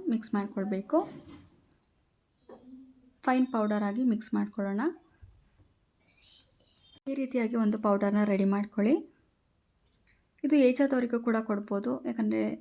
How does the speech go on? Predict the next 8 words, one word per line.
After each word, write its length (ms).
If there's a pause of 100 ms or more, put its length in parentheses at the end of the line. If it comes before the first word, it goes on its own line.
(140)
ತುಂಬ 220
ಏನು 180
ಸ್ವೀಟ್ 320
ಇರಲ್ಲ 240
ಇದು, 260 (920)
ಚೆನ್ನಾಗಿರುತ್ತೆ 540
ತಿನ್ಲಿಕ್ಕೆ 440
ಕೂಡ. 80